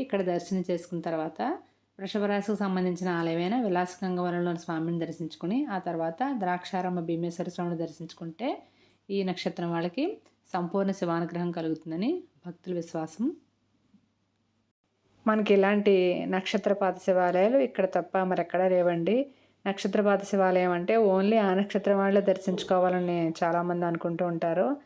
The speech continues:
అందరూ దర్శించుకోవచ్చండి. కాకపోతే ఆ నక్షత్రం వాళ్ళకి ఇక్కడ దర్శనం చేసుకోవడం వలన వాళ్ళకి ఏమైనా దోషాలు ఉంటే పోతాయని భక్తుల విశ్వాసం అన్నమాట. ఇక్కడ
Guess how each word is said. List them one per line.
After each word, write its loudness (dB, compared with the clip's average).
అందరూ 2
దర్శించుకోవచ్చండి. 2
కాకపోతే 0
ఆ 4
నక్షత్రం 2
వాళ్ళకి 2
ఇక్కడ 2
దర్శనం 0
చేసుకోవడం 2
వలన 2
వాళ్ళకి 2
ఏమైనా 6
దోషాలు 4
ఉంటే 0
పోతాయని 2
భక్తుల 0
విశ్వాసం 0
అన్నమాట. 0
ఇక్కడ 2